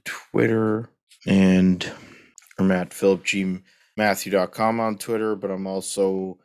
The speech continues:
the show, the Grip Strip Podcast, is on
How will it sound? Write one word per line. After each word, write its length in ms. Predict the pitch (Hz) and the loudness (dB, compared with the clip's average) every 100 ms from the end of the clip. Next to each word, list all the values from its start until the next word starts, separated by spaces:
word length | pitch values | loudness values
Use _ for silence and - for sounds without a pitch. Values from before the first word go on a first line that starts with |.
| _ | _
the 600 | 85 95 101 95 95 85 - _ - | -8 2 4 6 4 2 -4 _ -6
show, 380 | - 107 104 | 0 4 4
the 100 | 98 | 0
Grip 240 | 87 104 - | -4 -4 -4
Strip 280 | - 98 - | -10 -10 -2
Podcast, 720 | 95 95 - 95 92 - - | 0 0 -2 -2 -2 -6 -16
is 220 | 113 - - | -16 -16 -8
on 540 | 98 98 95 95 92 | -2 0 0 -2 -8